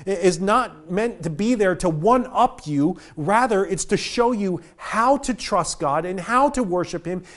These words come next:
in the midst of the dark circumstance that those individuals were in, because you too can worship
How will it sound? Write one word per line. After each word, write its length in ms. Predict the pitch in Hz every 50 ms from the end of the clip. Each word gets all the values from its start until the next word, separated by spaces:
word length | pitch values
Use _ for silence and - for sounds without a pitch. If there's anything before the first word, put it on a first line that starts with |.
| -
in 140 | - 226 214
the 80 | 208 202
midst 460 | 190 190 196 240 277 - - - -
of 180 | - 202 175
the 80 | 170 185
dark 380 | 160 151 202 196 185 180 180 -
circumstance 640 | - 233 240 233 214 185 - - - 185 175 -
that 260 | - 170 147 127 131 131
those 260 | 240 254 294 269 202
individuals 580 | 226 190 165 143 147 151 131 147 143 139 - 147
were 180 | 135 139 139
in, 240 | 139 139 151 180 180 - - - - - _
because 360 | 190 - 196 202 170 135 139
you 320 | 139 139 185 240 254 247 233 247
too 420 | - - 233 269 254 220 196 185
can 300 | - - 196 196 190 180
worship 420 | 165 180 185 - - - 170 -